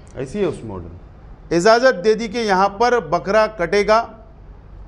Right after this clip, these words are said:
और उसके बाद हाई कोर्ट के ऑर्डर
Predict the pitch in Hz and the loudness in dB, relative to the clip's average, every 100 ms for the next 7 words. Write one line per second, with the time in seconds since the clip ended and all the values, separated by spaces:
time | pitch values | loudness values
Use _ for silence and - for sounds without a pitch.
0 | - - - - - - - - - - | -20 -20 -20 -20 -20 -20 -20 -20 -20 -20
1 | - - - - - - - - - - | -20 -20 -20 -20 -20 -20 -20 -20 -20 -20
2 | - - 233 269 254 180 - 277 214 214 | -20 -2 2 2 0 -6 -2 2 4 4
3 | 254 254 262 - - - - - - - | 4 -2 -10 -14 -20 -20 -20 -20 -20 -20
4 | - 165 196 247 262 - 247 214 220 262 | -4 0 2 2 0 2 2 2 2 0